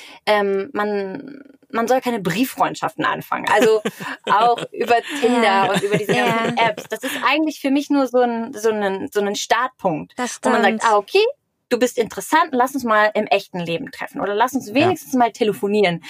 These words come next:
Speaker 1: dass ich deine Stimme höre, so.
Speaker 3: Mhm.
Speaker 2: Ja. Ich sag immer, ähm, und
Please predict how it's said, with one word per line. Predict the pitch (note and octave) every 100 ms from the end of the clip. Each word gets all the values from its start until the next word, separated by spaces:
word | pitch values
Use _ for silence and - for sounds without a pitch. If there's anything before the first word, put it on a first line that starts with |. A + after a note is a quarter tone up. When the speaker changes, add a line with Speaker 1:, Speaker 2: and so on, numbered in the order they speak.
| - -
Speaker 1:
dass | G3+
ich | G3+
deine | F#3 F3+
Stimme | F3+ - F#3 D#3
höre, | D3 C#3+ D3
so. | - - -
Speaker 3:
Mhm. | -
Speaker 2:
Ja. | B3+ A#3 A3+ B3 - _ - - - - -
Ich | D4
sag | F#4 -
immer, | C#4+ D4+ C#4+ -
ähm, | B3 B3+ B3+ C4 - -
und | B3